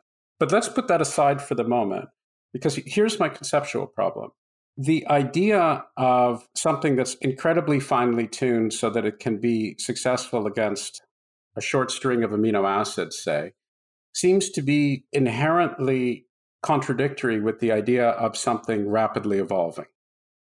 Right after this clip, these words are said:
So what it seems like you were saying to me is that notwithstanding all of the rapidly evolving, or at least evolving, many different strains of H I V in this particular case, they all have something in common,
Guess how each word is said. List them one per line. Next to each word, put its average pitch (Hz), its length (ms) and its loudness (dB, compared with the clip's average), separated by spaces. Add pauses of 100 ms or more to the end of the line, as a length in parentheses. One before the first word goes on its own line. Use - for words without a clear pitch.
(140)
So 156 160 0
what 156 220 2
it 160 60 -4
seems 226 400 2
like 165 160 -2
you 160 100 4
were 156 80 2
saying 143 360 0
to 143 100 2
me 180 260 6
is 135 300 -2
that 127 140 2
notwithstanding 156 920 2
all 151 260 4
of 139 160 -2
the 120 100 -2
rapidly 127 500 2
evolving, 117 680 2
or 101 100 0
at 95 100 -4
least - 400 -6 (520)
evolving, 113 640 0 (400)
many 131 320 2
different 120 280 0
strains 117 400 -2
of 107 160 -4
H 110 200 -2
I 104 100 0
V 131 260 2
in 98 100 0
this 101 140 -2
particular 98 440 -4
case, 107 340 -4 (300)
they 131 120 2
all 151 180 4
have 156 200 2
something 139 340 0
in 110 120 -2
common, 104 480 -2